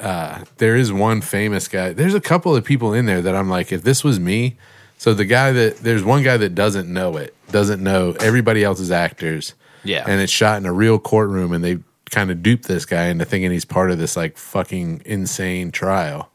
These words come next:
Speaker 2: Yeah.
Speaker 1: <clears throat> Um, but the one guy, James Marsden, is, like, an actual, he's like, "That's James Marsden. You recognize him, right?"
Speaker 2: Yeah,
Speaker 1: Like,
Speaker 2: yeah,
Speaker 1: he's
Speaker 2: for
Speaker 1: been
Speaker 2: sure.
Speaker 1: in a lot of shit.
Speaker 2: Yeah.
Speaker 1: Like, so, so he's like a,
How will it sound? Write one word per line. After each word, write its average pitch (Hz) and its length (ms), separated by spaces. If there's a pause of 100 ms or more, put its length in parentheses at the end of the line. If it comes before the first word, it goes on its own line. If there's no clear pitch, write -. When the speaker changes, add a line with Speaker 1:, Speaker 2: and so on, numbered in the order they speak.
Speaker 2:
Yeah. 87 300 (360)
Speaker 1:
<clears throat> - 40 (640)
Um, 85 520 (680)
but 104 340 (120)
the 101 160
one 113 240
guy, 98 300
James 95 440
Marsden, 110 720 (680)
is, 95 300
like, 95 160
an 95 120
actual, 92 460
he's 98 300
like, 95 440 (680)
"That's 104 240
James 90 400
Marsden. 82 500
You 90 160
recognize 80 640
him, 127 120
right?" 92 320 (380)
Speaker 2:
Yeah, 196 360
Speaker 1:
Like, - 120
Speaker 2:
yeah, 143 80
Speaker 1:
he's 113 140
Speaker 2:
for 101 60
Speaker 1:
been 123 120
Speaker 2:
sure. 113 100
Speaker 1:
in 98 60
a 90 100
lot 90 320
of 78 100
shit. - 180 (100)
Speaker 2:
Yeah. - 60 (140)
Speaker 1:
Like, 82 180
so, 90 380
so 98 220
he's 113 320
like 95 220
a, 87 160